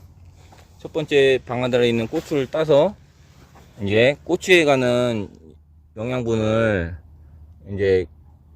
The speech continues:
이제 나무한테 돌리는 거죠. 나무한테 돌려서 나무한테, 나무가 더 이제 생육이 활발할 수 있도록 이제 이렇게 도울 예정입니다.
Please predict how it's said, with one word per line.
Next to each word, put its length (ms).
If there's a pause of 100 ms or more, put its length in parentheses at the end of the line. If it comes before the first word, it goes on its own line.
(240)
이제 180
나무한테 540
돌리는 360
거죠. 160
나무한테 400
돌려서 460
나무한테, 500
나무가 520
더 280
이제 140
생육이 480
활발할 320
수 100
있도록 760 (640)
이제 280 (440)
이렇게 300
도울 220
예정입니다. 560